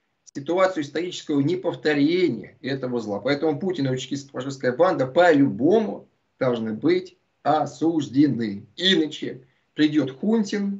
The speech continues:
потом ещё кто-то, и эта война будет, пользуясь уже созданным прецедентом агрессии,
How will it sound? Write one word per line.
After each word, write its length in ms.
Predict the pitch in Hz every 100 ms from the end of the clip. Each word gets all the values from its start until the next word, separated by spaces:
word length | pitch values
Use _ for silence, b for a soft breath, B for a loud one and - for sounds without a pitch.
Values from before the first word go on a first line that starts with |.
| -
потом 380 | 170 277 120
ещё 400 | 117 117 - 185
кто-то, 480 | 190 185 175 - - b b -
и 100 | 139
эта 220 | 156 123
война 540 | 117 131 147 202 202 - _ _
будет, 500 | 110 151 196 185 -
пользуясь 400 | 175 170 143 135
уже 160 | 139 127
созданным 460 | 160 156 123 113
прецедентом 640 | 104 127 123 123 120 104 104
агрессии, 640 | 107 139 196 196 92 87